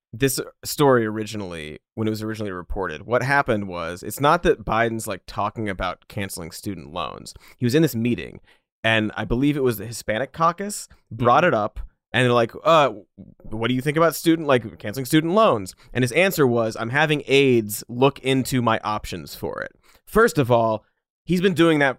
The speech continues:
Speaker 1: saying that exact thing for two years. "I'm looking into my options."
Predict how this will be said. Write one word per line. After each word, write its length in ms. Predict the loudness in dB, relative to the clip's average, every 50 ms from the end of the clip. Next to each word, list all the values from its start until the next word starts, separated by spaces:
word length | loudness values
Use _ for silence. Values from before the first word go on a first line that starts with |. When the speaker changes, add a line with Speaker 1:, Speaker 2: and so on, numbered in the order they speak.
| -8 -10
Speaker 1:
saying 360 | -2 0 2 2 4 4 2
that 180 | 2 2 2 0
exact 300 | 2 2 2 2 2 -2
thing 120 | -8 -8
for 140 | -8 -10 -10
two 180 | -6 -6 -4
years. 340 | -4 -6 -10 -12 -14 -14 -6 -4
"I'm 160 | -2 -2 0
looking 260 | 0 0 0 -2 -4
into 260 | -2 -2 -4 -2 -4 -4
my 180 | -4 -4 -4 -4
options." 600 | -8 -8 -6 -8 -10 -10 -10 -16 -16 -20 -20